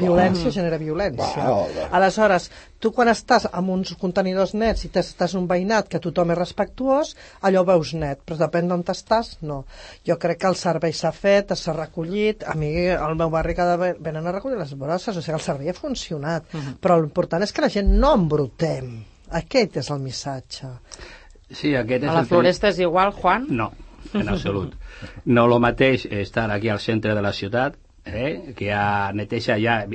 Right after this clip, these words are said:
Speaker 4: la neteja viària la fan cada dia, i allà a la Floresta passen quan passen.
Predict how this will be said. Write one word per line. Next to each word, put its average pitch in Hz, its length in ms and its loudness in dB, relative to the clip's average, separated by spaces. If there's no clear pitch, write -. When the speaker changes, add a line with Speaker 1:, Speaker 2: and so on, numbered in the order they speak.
Speaker 4:
la 104 100 -4
neteja 101 360 -2
viària 113 220 2
la 101 100 0
fan 104 200 -2
cada 110 280 4
dia, 127 320 4
i 104 160 0
allà 101 200 0
a - 20 2
la 113 100 4
Floresta 113 380 0
passen 117 280 0
quan 101 200 -4
passen. 104 340 -4